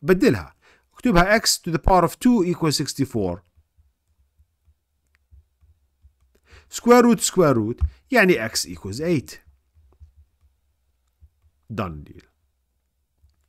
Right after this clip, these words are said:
هاي نفس الشيء، صح، مبين إنها x to the power of six equals to half، بدلها، بتصير x to the power of half equals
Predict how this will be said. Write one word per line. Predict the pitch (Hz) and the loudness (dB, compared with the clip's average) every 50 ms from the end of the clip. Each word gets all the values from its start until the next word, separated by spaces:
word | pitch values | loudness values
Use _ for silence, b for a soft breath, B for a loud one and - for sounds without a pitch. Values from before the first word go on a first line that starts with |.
| _ _ _ _ _ b b b b b b b b b b | _ _ _ _ _ b b b b b b b b b b
هاي | - 120 131 147 | -6 -2 0 2
نفس | 175 185 - - 202 | 2 2 0 0 -2
الشيء، | 180 - - 185 117 82 | -2 -2 0 -2 -2 -2
صح، | - - 143 135 143 | -4 -6 -8 -6 -4
مبين | 160 151 180 180 165 156 | -2 0 2 2 2 0
إنها | 147 151 160 165 | -2 -2 -4 -4
x | - | -6
to | - - - 151 | -8 -8 -8 -6
the | 135 139 | -4 -4
power | 139 - 156 151 139 127 - - | 0 2 2 4 4 2 0 -2
of | - - 131 120 - - - - _ _ _ _ _ | -4 -4 -4 -4 -4 -10 -18 -20 _ _ _ _ _
six | - - - 185 196 190 - 147 | -10 0 2 2 2 2 0 -4
equals | 147 - - 123 - | -4 -6 -6 -6 -4
to | 143 | 0
half، | 151 175 185 165 | 0 2 2 2
بدلها، | 175 214 208 196 247 185 123 90 - | 0 0 2 4 2 2 2 0 -4
بتصير | - 90 110 - - 151 131 b b b b b b _ 185 | -10 -12 -10 -6 -2 -2 -2 b b b b b b _ -6
x | 190 | -6
to | - - - 175 | -6 -6 -4 -4
the | 165 - - - | -4 -2 0 0
power | 175 165 160 | 2 2 0
of | - | -2
half | - - 202 196 190 208 214 - - _ _ _ _ _ _ _ _ _ _ _ _ _ _ _ _ _ _ _ _ _ _ _ _ - - _ _ _ _ _ _ _ - 160 | 0 4 6 6 6 4 2 -2 -10 _ _ _ _ _ _ _ _ _ _ _ _ _ _ _ _ _ _ _ _ _ _ _ _ -20 -20 _ _ _ _ _ _ _ -6 -4
equals | 170 - - 170 156 151 139 131 | -4 -2 -2 -2 -2 0 -2 -6